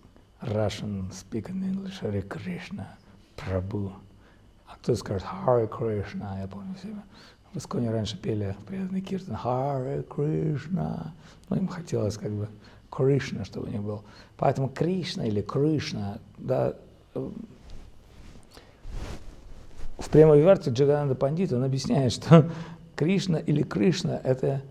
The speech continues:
не то, что человек говорит физически, да, это тот некий трансцендентный звук, который трансформирует его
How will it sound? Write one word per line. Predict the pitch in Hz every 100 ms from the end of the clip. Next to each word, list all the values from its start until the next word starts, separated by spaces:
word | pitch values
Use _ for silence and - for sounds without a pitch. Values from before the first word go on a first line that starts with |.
| - - -
не | -
то, | 131 107
что | - -
человек | - 147 135 120
говорит | 131 135 151
физически, | - 123 151 - - -
да, | 123 139
это | - 120 131 123 - - - -
тот | - 127
некий | - 98
трансцендентный | - 131 - 143 131 131
звук, | 110 113 143 196 190 190 - - - - -
который | - - 202 196 143 - - -
трансформирует | 139 135 - 139 147 196 233 220 151 120
его | 120 113 113 110